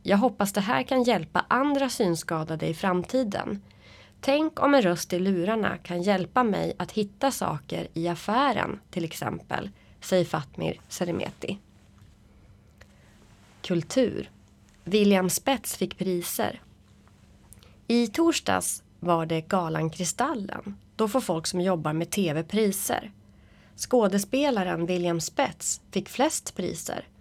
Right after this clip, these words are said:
Han fick två priser för serien Tore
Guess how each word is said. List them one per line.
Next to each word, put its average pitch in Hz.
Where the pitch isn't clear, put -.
Han 262
fick -
två 302
priser 185
för 190
serien 170
Tore 214